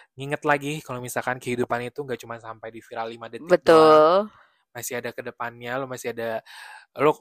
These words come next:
Speaker 1: selama lo masih bisa napas, lo masih
Speaker 2: Iya.
Speaker 1: bisa, lo harus
Speaker 2: Kehidupannya
Speaker 1: dipikirin
Speaker 2: masih
Speaker 1: nih.
Speaker 2: panjang, ya.
Speaker 1: Iya kan, lo berarti harus bisa mikirin apa yang harus lo lakukan ke depannya, kayak
Speaker 2: Iya.
Speaker 1: gitu.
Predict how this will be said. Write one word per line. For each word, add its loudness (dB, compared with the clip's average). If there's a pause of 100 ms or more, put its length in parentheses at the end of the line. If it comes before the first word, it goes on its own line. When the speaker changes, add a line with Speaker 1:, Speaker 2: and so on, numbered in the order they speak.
Speaker 1:
selama 2
lo 0
masih -2
bisa -4
napas, 0
lo 2
masih -4
Speaker 2:
Iya. -16
Speaker 1:
bisa, 2 (220)
lo 6
harus 2
Speaker 2:
Kehidupannya 6
Speaker 1:
dipikirin 4
Speaker 2:
masih 2
Speaker 1:
nih. 4
Speaker 2:
panjang, 2
ya. -6 (160)
Speaker 1:
Iya -4
kan, -2
lo -8
berarti -6 (640)
harus -6 (160)
bisa -6
mikirin -10
apa -8
yang -10
harus -16
lo -12
lakukan -14
ke -20
depannya, -18
kayak -6
Speaker 2:
Iya. -2
Speaker 1:
gitu. -16